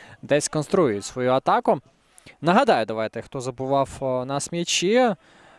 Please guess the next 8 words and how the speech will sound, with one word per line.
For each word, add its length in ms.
Микола 680
Онисковець 720
на 280
десятій 460
тридцять 260
п'ятій 320
хвилині 560
відзначився. 1080